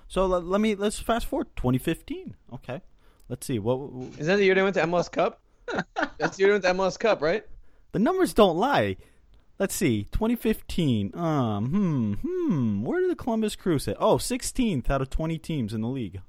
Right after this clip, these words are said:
Speaker 1: Oh, okay. Yeah, that, it's a great, great, great amount of attendance. Dallas sits at the bottom there, too. Like,
Speaker 2: Yeah, Dallas
Speaker 1: let, let, let's
Speaker 2: mm.
Speaker 1: not kid ourselves. It, it's not like the Columbus Crew had had this fantastic fan base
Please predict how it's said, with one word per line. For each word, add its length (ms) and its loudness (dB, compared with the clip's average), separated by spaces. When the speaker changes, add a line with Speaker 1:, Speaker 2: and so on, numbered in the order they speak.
Speaker 1:
Oh, 200 -6
okay. 300 -4
Yeah, 220 -4
that, 260 -4
it's 100 -8
a 60 -2
great, 300 0
great, 360 0
great 320 0
amount 260 -2
of 80 -4
attendance. 640 -2
Dallas 320 2
sits 280 -4
at 100 -6
the 80 -8
bottom 380 -4
there, 160 -8
too. 320 -14
Like, 180 2
Speaker 2:
Yeah, 100 -2
Dallas 380 2
Speaker 1:
let, 60 -2
let, 140 -2
let's 220 0
Speaker 2:
mm. 40 0
Speaker 1:
not 200 2
kid 240 2
ourselves. 520 2
It, 60 -2
it's 340 -4
not 180 0
like 120 -2
the 80 -6
Columbus 340 0
Crew 260 -4
had 300 0
had 420 0
this 180 0
fantastic 840 -2
fan 460 2
base 340 2